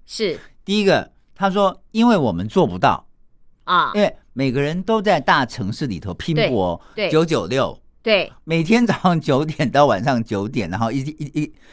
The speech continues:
Speaker 2: 一个礼拜上班六天，我哪有时间看这个？
Speaker 1: 而且每天去吃快递，叫外卖，
Speaker 2: 对。
Speaker 1: 对不对？我哪有可能自己做什么鱼肉丸子？
Speaker 2: 没错，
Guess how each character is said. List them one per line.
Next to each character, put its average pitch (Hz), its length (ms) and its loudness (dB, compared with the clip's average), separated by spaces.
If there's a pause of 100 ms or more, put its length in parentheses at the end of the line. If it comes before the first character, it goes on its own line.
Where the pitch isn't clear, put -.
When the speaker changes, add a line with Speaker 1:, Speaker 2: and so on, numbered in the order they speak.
Speaker 2:
一 143 80 -2
个 180 80 6
礼 127 120 2
拜 135 120 4
上 127 240 2
班 127 200 2
六 120 180 0
天， 98 240 -6 (240)
我 185 180 2
哪 180 260 4
有 214 200 2
时 117 280 -6
间 147 260 0
看 131 260 -2
这 107 160 -4
个？ 82 260 -6 (120)
Speaker 1:
而 - 120 4
且 440 120 2
每 254 160 0
天 320 200 -2
去 320 200 -6
吃 - 220 -2
快 247 280 0
递， 202 240 -8
叫 220 220 -2
外 208 220 -2
卖， 180 300 -6 (140)
Speaker 2:
对。 165 120 4
Speaker 1:
对 - 20 6
不 - 60 2
对？ 240 180 2
我 208 120 0
哪 277 140 4
有 370 60 2
可 262 140 -8
能 214 100 -4
自 254 140 -8
己 202 100 -6
做 - 160 -2
什 208 80 -2
么 175 80 -4
鱼 185 160 -4
肉 262 220 2
丸 147 260 -4
子？ 180 140 -8
Speaker 2:
没 160 100 -2
错， 180 260 2